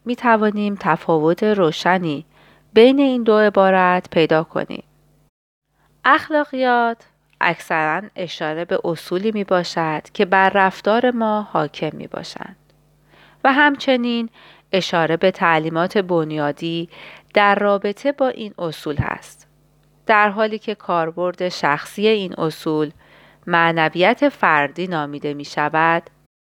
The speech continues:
این دقیقاً نقطه‌ای است که به این تفاوت بین این دو عبارت می‌رسیم. اگر یک عمل اخلاقی در حوزهٔ خاصی در زندگی را بتوان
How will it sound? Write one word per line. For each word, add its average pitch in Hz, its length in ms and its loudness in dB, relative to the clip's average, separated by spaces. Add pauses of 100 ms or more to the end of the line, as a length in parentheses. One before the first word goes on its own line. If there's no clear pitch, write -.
(200)
این 254 260 4
دقیقاً 185 720 2
نقطه‌ای 226 560 0
است - 260 -10
که 185 120 0
به 170 120 2
این 240 260 -2
تفاوت 208 840 2
بین 226 260 4
این 269 240 0
دو 226 160 0
عبارت 190 760 2
می‌رسیم. 175 680 -6 (1200)
اگر 233 440 4
یک 247 220 2
عمل 175 400 0
اخلاقی 160 720 -4 (500)
در 180 240 4
حوزهٔ 190 540 -6
خاصی 233 580 -6
در 165 300 2
زندگی 165 580 0
را 233 120 2
بتوان 190 580 -2